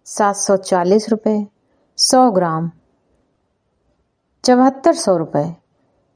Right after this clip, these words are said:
एक किलो चौहत्तर हजार रुपये। आज के लिए इतना ही,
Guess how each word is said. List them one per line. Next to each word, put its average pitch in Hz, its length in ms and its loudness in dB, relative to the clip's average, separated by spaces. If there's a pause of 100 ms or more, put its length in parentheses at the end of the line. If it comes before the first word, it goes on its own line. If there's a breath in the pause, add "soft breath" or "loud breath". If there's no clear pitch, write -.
एक 269 300 4
किलो 170 300 0 (520)
चौहत्तर 240 540 2
हजार 202 420 2
रुपये। 180 400 -2 (1080)
आज 262 300 2
के 339 160 2
लिए 330 220 4
इतना 190 340 2
ही, 208 280 0